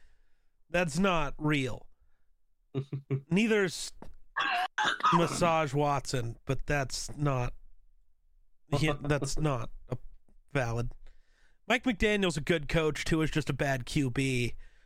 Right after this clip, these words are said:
Speaker 1: Sean McVay is awesome. The, they're just young and not good enough yet. And Mike McCarthy shouldn't be there.
Speaker 2: That's what I wor-, I worry about the Bills. They're go-, they're gonna,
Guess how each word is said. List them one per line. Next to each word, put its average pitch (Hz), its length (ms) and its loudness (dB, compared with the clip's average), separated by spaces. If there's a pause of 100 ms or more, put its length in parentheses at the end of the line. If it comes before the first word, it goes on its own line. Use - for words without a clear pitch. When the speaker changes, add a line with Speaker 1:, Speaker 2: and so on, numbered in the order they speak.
Speaker 1:
Sean 226 320 2
McVay 170 340 4
is 139 100 -2
awesome. 131 680 -2 (220)
The, 147 200 2 (280)
they're 156 200 4
just 151 320 -2
young 143 360 2
and 127 340 0 (140)
not 135 400 0
good 131 180 0
enough 120 260 0
yet. 117 280 0 (640)
And 139 320 2
Mike 147 200 2
McCarthy 139 680 0 (120)
shouldn't 120 360 0
be 117 120 0
there. 98 260 -2 (2500)
Speaker 2:
That's - 220 -10
what 104 160 -2
I 104 40 -2
wor-, 104 220 -2
I 117 60 -2
worry 113 240 0
about 110 220 -2
the 110 80 -8
Bills. 110 440 -2
They're 110 120 -2
go-, 120 220 0
they're 131 200 -4
gonna, 123 220 -4